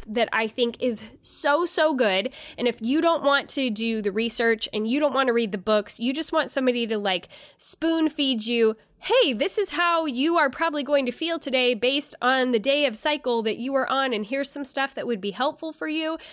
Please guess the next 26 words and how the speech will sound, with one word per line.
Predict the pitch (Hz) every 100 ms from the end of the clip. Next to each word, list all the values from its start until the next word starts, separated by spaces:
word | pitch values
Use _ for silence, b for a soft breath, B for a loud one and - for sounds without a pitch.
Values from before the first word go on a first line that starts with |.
| B
Here's | 233 220
some | 190 196
food | 294 294
that | 277
you | 254 285
should | 277 247
eat. | 269 254
Here's | 240 214
a | 190
workout | 262 285 277 262
that | -
you | 233 254
should | - 220
do. | 254 254
Here's | 240 226
a | 214
way | 208 208
to | 196
help | 233 214
yourself | 214 208 190 190
relax | 190 208 302 294 277 -
and | 214
get | -
your | 208
mind | 247 285 294
straight." | - 277 262 254